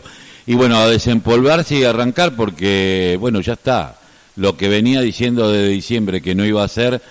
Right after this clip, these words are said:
había oídos sordos, algunos que esperaban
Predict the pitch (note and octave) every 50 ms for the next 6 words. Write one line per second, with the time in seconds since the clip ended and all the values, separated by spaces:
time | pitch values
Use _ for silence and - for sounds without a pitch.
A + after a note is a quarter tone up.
0 | - - _ - F#2 G2 G2+ G2+ G#2 G#2 G2+ G2+ G2+ G#2 G#2 G#2 G#2 G2 - -
1 | A2+ A#2 A2+ A2+ A2+ A2+ A2+ A2+ - - G2 - F#2+ F#2 F#2 F#2+ G2 G2+ G2+ G2
2 | F#2+ F2 E2+ _ - G2 E2+ - - F2+ F2 F#2+ G2 F#2+ F#2+ F#2 F2+ E2+